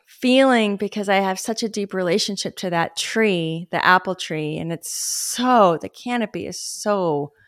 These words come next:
wide and ample. It's just this mother, that the tree that has taken care of me is now taking care of these robins and the babies,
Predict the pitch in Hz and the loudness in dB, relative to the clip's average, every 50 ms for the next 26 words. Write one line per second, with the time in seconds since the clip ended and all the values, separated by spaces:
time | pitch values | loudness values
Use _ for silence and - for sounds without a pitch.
0 | _ _ _ _ - - 151 131 123 143 156 151 139 131 110 101 156 143 - - | _ _ _ _ -20 -16 -8 -2 2 4 6 6 4 2 0 -2 -4 -6 -6 -8
1 | - 139 139 151 - - 120 113 101 117 151 - - - - 170 - - - - | -10 -10 -10 -8 -4 -2 -2 0 -2 -4 -6 -8 -12 -10 -10 -8 -8 -8 -8 -8
2 | - - - 175 165 - - - 165 175 175 180 175 175 185 196 175 147 151 139 | -10 -8 -10 -10 -10 -10 -12 -10 -6 -4 -2 2 4 4 4 4 4 2 -2 -2
3 | 143 135 135 139 143 - _ _ _ _ _ _ _ _ _ _ _ _ _ _ | 0 -2 -2 -4 -8 -12 _ _ _ _ _ _ _ _ _ _ _ _ _ _
4 | _ _ - 196 170 185 180 170 151 - - 190 185 - - - - 233 220 220 | _ _ -12 -4 2 4 6 6 4 4 -2 -8 -6 -6 -6 -4 0 2 4 4
5 | 208 196 190 185 170 165 190 180 175 - - 175 170 - 165 170 - - 165 165 | 4 4 2 2 0 -2 -2 -4 -8 -6 -6 -8 -6 -6 -8 -8 -6 -4 -4 -4
6 | 170 170 - 240 269 269 240 220 196 202 196 - - 180 170 175 - - - - | -4 -4 -4 -2 -2 0 0 0 -2 -2 -4 -4 -4 -4 -4 -4 -4 -8 -10 -8
7 | - 170 165 - - 175 165 156 156 151 156 151 - _ _ _ _ _ _ _ | -8 -8 -8 -6 -6 -6 -4 -4 -4 -6 -6 -8 -12 _ _ _ _ _ _ _
8 | _ _ _ _ _ _ _ _ - 196 196 202 214 240 277 320 320 - - - | _ _ _ _ _ _ _ _ -8 -8 -4 -2 0 2 2 0 0 -4 -8 -8
9 | - 233 - - - - _ _ _ _ - 196 202 208 208 226 233 262 285 277 | -12 -14 -16 -16 -20 -20 _ _ _ _ -6 -4 -4 -4 -2 -2 -2 -2 -2 -6
10 | - - - - - 247 - - - | -8 -10 -12 -14 -18 -18 -20 -20 -20